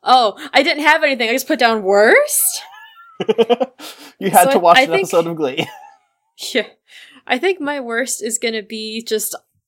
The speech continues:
Speaker 1: the entire physical remake, because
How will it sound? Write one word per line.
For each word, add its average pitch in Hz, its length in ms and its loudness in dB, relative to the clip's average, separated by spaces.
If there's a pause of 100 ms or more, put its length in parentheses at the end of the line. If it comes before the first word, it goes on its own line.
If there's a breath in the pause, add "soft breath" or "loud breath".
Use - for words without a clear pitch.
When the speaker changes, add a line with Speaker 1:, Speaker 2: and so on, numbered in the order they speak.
(120)
Speaker 1:
the 254 300 -4
entire 247 580 -2
physical 226 840 -8
remake, 190 640 -10 (120)
because 190 640 -10